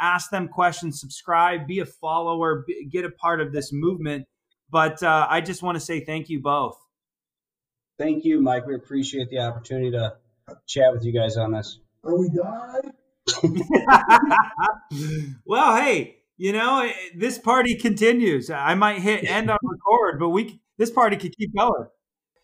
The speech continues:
Speaker 1: You know, even if you're not in Chicago, these guys are a resource for
Speaker 3: Yeah,
Speaker 1: you.
Speaker 3: we do
Speaker 1: My
Speaker 3: stuff
Speaker 1: God,
Speaker 3: all over
Speaker 1: use
Speaker 3: the
Speaker 1: them.
Speaker 3: country.
Speaker 1: Use them.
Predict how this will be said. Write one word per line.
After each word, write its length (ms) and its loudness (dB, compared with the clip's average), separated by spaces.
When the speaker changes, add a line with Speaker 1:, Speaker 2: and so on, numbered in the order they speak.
Speaker 1:
You 120 -4
know, 120 -2
even 240 0
if 120 -6
you're 140 0
not 240 2
in 60 -4
Chicago, 600 0
these 240 -8
guys 260 -8
are 120 2
a 40 2
resource 600 -2
for 260 4
Speaker 3:
Yeah, 100 2
Speaker 1:
you. 100 -12
Speaker 3:
we 220 4
do 60 6
Speaker 1:
My 160 10
Speaker 3:
stuff 120 8
Speaker 1:
God, 260 12
Speaker 3:
all 60 6
over 80 6
Speaker 1:
use 200 4
Speaker 3:
the 100 -4
Speaker 1:
them. 80 0
Speaker 3:
country. 140 -6
Speaker 1:
Use 280 -2
them. 200 -8